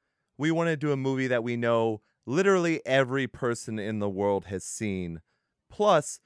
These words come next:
a movie that, you know, it kinda works with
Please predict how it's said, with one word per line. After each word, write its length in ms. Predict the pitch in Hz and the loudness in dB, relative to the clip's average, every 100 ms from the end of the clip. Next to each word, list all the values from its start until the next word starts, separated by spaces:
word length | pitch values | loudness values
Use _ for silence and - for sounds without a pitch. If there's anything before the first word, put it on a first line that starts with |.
| _ _ _ | _ _ _
a 160 | 147 139 | 2 2
movie 400 | 143 151 139 135 | 2 -2 -2 -2
that, 360 | 131 131 123 _ _ _ _ _ | 2 2 2 _ _ _ _ _
you 140 | 175 175 | -4 0
know, 160 | 151 | 2
it 80 | 156 | 0
kinda 320 | - 185 175 | -2 0 0
works 400 | 139 151 151 - | 0 0 -2 -4
with 240 | 131 131 | -4 -4